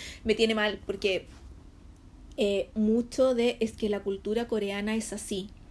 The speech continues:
Em, me parece que si de esto, de, de, de que Chen se va a casar y está la cagada en el fandom y que está la cagada en Corea y toda la cuestión, si de esto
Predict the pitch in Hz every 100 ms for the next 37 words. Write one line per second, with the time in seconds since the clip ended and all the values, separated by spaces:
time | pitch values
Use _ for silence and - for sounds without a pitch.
0 | - - - - - 220 202 196 196 196
1 | 202 196 202 202 202 - - - - -
2 | - - - - - - - - - -
3 | - - - - - 220 214 214 208 196
4 | 202 214 240 226 208 202 202 - - -
5 | - 220 196 202 226 285 285 - - -
6 | - 226 - - - - - - - -
7 | - 214 202 - 202 208 202 202 - -
8 | - - 69 - - - 208 214 208 208
9 | 196 214 196 196 202 202 202 190 190 190
10 | 196 208 180 180 175 190 190 208 214 202
11 | 165 175 123 196 202 170 123 131 180 175
12 | 220 233 302 - - - - - - 240
13 | 226 - 262 254 - - 175 123